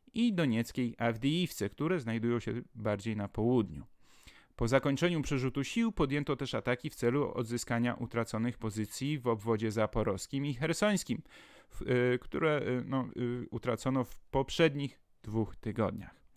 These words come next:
Siłom rosyjskim udało się odepchnąć ukraińskie czołówki spod Chersonia, mam tu na myśli miasto, i zająć kilka miejscowości,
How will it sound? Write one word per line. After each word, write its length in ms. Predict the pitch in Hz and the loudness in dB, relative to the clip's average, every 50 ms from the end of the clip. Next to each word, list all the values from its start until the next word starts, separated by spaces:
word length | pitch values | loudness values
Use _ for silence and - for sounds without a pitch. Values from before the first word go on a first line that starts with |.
| _ _ - - _ - - - - _ _ _ | _ _ -20 -20 _ -20 -20 -20 -20 _ _ _
Siłom 300 | - - 196 190 180 165 | -4 0 2 2 4 4
rosyjskim 480 | 151 156 - 175 170 - - 165 123 - | 2 2 2 2 0 0 0 -2 0 0
udało 420 | 143 131 131 156 175 165 139 110 | 2 4 8 8 10 10 10 8
się 160 | - - 110 | 6 4 2
odepchnąć 460 | 104 104 110 107 - - 113 104 - 110 | 2 2 2 0 -2 -2 -6 -4 -4 -4
ukraińskie 440 | - - 117 113 117 - - 110 | -2 0 0 0 0 0 -2 -4
czołówki 380 | 98 - 113 113 113 - - - | -2 0 0 0 0 -2 -6 -10
spod 260 | - - - 110 - | -6 -4 -4 -4 -2
Chersonia, 640 | - 117 110 110 - 120 107 101 104 113 127 147 170 | -2 -2 -2 0 0 0 0 2 2 0 0 0 -2
mam 300 | 180 160 139 131 120 - | -4 -4 -4 -4 -4 -2
tu 100 | 104 120 | -2 0
na 120 | 113 117 117 | 0 2 0
myśli 220 | 113 - - 120 | 0 -2 0 0
miasto, 400 | 117 120 117 117 - - 160 160 - - - - - - - | 2 2 0 0 0 -2 -4 -4 -6 -10 -20 -20 -20 -14 -6
i 140 | 147 135 123 | -4 -2 0
zająć 420 | 120 143 147 147 139 131 127 - | 2 2 4 4 2 2 0 -2
kilka 380 | - - 185 196 190 - 170 143 | -4 -4 -4 -4 -2 -2 -2 -2
miejscowości, 760 | 139 131 120 - - - 113 104 110 117 - - - 180 | 0 0 -2 0 -2 -2 0 2 0 0 -2 -2 -4 -4